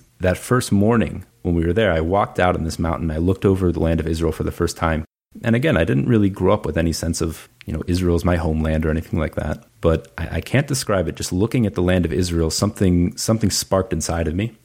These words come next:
And it was a very profound experience that I can't describe to this day. And I realized there's something here that I've been looking for, and I've got to figure out what it is. A couple days later, I called my parents and I told them, "I'm not coming home.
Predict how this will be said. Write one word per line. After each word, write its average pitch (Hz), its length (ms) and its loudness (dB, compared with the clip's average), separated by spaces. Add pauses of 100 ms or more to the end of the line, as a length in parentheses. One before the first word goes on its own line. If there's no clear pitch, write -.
And 82 540 0 (240)
it 87 80 -2
was 80 160 0
a 82 40 -2
very 87 280 2
profound 85 500 0
experience 82 680 -2 (200)
that 80 120 -2
I 82 60 2
can't 95 240 0
describe 80 480 0 (160)
to 82 120 -4
this 78 140 -2
day. 78 280 -4 (200)
And 85 140 0
I 78 40 0
realized 101 340 2
there's 82 120 -2
something - 300 2
here 87 380 2 (160)
that 92 140 2
I've 82 140 2
been 82 140 2
looking 85 260 2
for, 78 380 -2 (180)
and 82 140 0
I've 78 120 0
got 85 120 4
to 80 80 2
figure 80 260 0
out 76 100 2
what 78 120 -2
it 76 120 -6
is. - 240 -10 (160)
A - 40 -20
couple 101 220 -2
days 87 200 2
later, 101 180 2
I 82 80 2
called 87 240 -2
my 80 120 -2
parents 107 360 0
and 80 100 -2
I - 20 0
told 90 240 -2
them, 85 100 0
"I'm 82 80 0
not 85 160 0
coming 78 220 -2
home. 76 200 -4